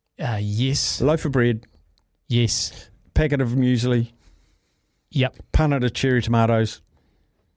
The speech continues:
Speaker 1: Yep.
Speaker 2: Packet of biscuits.
Speaker 1: Yep.
Speaker 2: Bag of onions.
Speaker 1: <laughs> Yep.
Speaker 2: Some feta cheese.
Speaker 1: Yes.
Speaker 2: Two to go. Head of broccoli.
Speaker 1: Yep.
Speaker 2: And a packet of tofu.
Speaker 1: I think I've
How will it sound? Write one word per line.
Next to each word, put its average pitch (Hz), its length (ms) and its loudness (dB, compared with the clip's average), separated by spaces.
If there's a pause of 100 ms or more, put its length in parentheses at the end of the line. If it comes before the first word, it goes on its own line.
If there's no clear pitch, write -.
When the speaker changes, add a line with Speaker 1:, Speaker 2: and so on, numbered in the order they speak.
Speaker 1:
Yep. 120 200 -2 (120)
Speaker 2:
Packet 131 220 2
of 110 40 -2
biscuits. - 460 -4 (520)
Speaker 1:
Yep. 110 220 -2 (140)
Speaker 2:
Bag 131 160 0
of 120 60 0
onions. 117 420 2 (480)
Speaker 1:
<laughs> - 120 4 (320)
Yep. 127 260 -2 (640)
Speaker 2:
Some - 200 -2
feta 120 260 0
cheese. 117 440 0 (340)
Speaker 1:
Yes. - 480 -4
Speaker 2:
Two 143 180 0
to 120 80 2
go. 110 220 2 (120)
Head 139 160 0
of 110 160 -4
broccoli. 117 460 0 (600)
Speaker 1:
Yep. 143 180 -4 (600)
Speaker 2:
And 110 120 0
a 95 40 0
packet 113 240 0
of 107 80 -2
tofu. 98 400 -4 (460)
Speaker 1:
I - 100 -10
think 151 300 -2
I've 127 180 -2